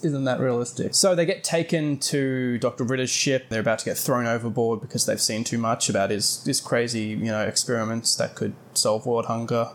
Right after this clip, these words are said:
And some seagulls attack the bad scientist just in time. They escape into a lifeboat and go out to sea. Starts raining, like, they're stranded in the middle of the ocean.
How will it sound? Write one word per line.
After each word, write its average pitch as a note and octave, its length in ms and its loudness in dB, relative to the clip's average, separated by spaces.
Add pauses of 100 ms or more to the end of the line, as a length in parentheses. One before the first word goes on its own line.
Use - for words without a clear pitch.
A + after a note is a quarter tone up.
And G#2+ 240 -2
some C#3 140 2
seagulls F3+ 480 2
attack C3+ 420 0
the A2+ 400 0 (220)
bad A2 300 2
scientist A2+ 460 0
just - 220 -2
in A#2 80 -2
time. A#2+ 320 -2
They A2 240 -2
escape A#2 380 0
into A#2 140 -2
a - 20 0
lifeboat A2 480 2
and C3+ 180 0
go G#2 100 2
out G#2 140 2
to B2 80 -4
sea. C3 380 0
Starts F#3 340 2
raining, E3+ 640 0
like, B2 520 2
they're A#2 680 2 (120)
stranded D#3 600 2
in C#3+ 80 0
the C#3 40 0
middle C3+ 160 0
of C3 60 0
the B2+ 120 2
ocean. B2 640 0